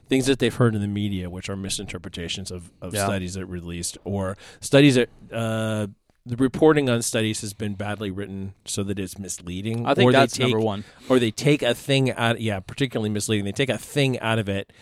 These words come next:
Speaker 1: and put too much importance on it and make that the lead in the story 'cause it's the sexiest thing and
Speaker 2: Right.
Speaker 1: it's most likely peop-, for people to read or click on or whatever.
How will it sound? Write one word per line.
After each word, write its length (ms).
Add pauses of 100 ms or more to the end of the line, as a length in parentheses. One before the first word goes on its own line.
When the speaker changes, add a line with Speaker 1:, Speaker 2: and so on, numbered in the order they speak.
(300)
Speaker 1:
and 200
put 160
too 120
much 160
importance 460
on 220
it 100
and 140
make 180
that 220
the 80
lead 200
in 80
the 60
story 300
'cause 180
it's 140
the 80
sexiest 480
thing 340
and 80
Speaker 2:
Right. 120
Speaker 1:
it's 80
most 80
likely 240
peop-, 340
for 100
people 280
to 120
read 380
or 160 (100)
click 300
on 180
or 80
whatever. 480